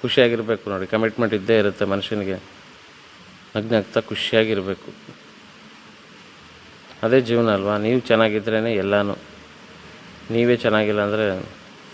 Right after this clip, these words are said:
ಏನೂ ಮಾಡೋಕ್ಕಾಗಲ್ಲ. ದಯವಿಟ್ಟು ಆರೋಗ್ಯ ನೋಡ್ಕೊಳ್ಳಿ, ಆರೋಗ್ಯವಾಗಿ ಇರಿ, ಆರೋಗ್ಯಕರ ಆಹಾರ ತಿನ್ನಿ, ಕರೆಕ್ಟಾಗಿ ಡಯಟ್ ಮಾಡಿ, ನೀಟಾಗಿ ಇರಿ, ಡಿಸಿಪ್ಲಿನ್ ಆಗಿ.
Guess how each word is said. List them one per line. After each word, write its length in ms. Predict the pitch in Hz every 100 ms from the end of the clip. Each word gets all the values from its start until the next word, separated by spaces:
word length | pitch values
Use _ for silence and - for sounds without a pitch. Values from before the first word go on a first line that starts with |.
| -
ಏನೂ 180 | 117 113
ಮಾಡೋಕ್ಕಾಗಲ್ಲ. 540 | 104 95 95 95 95 - - - - - - - - - - - - -
ದಯವಿಟ್ಟು 520 | 107 104 - 113 110 - - - - - -
ಆರೋಗ್ಯ 300 | 101 98 110
ನೋಡ್ಕೊಳ್ಳಿ, 520 | 101 95 - 104 - - - - -
ಆರೋಗ್ಯವಾಗಿ 640 | 98 101 98 98 95 95
ಇರಿ, 420 | 101 104 98 104 - -
ಆರೋಗ್ಯಕರ 460 | 104 104 101 - 101
ಆಹಾರ 280 | 98 110 113
ತಿನ್ನಿ, 380 | 101 98 95 98 - - -
ಕರೆಕ್ಟಾಗಿ 380 | 101 98 104 95
ಡಯಟ್ 320 | 95 107 -
ಮಾಡಿ, 280 | 104 90 92 - - - - - - - - -
ನೀಟಾಗಿ 520 | 113 110 104 101 95
ಇರಿ, 200 | 98 101 104
ಡಿಸಿಪ್ಲಿನ್ 520 | 104 98 - 101 101 95
ಆಗಿ. 260 | 92 92